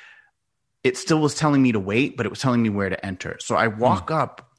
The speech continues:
Speaker 1: I, so anyway, I'm staring at my phone really confused, like, 'cause I must have looked like a zombie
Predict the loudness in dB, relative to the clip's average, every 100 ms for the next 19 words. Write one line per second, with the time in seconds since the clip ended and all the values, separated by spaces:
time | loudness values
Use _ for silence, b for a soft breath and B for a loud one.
0 | _ -4 -4 -8 -10 -2 0 0 0 -2
1 | 0 0 2 2 0 0 -2 -2 -2 -2
2 | -4 -4 -4 -6 -8 -8 -8 -10 -14 -6
3 | -4 -2 0 0 0 -2 -4 -2 -4 -4
4 | -6 -6 -8 -12 -14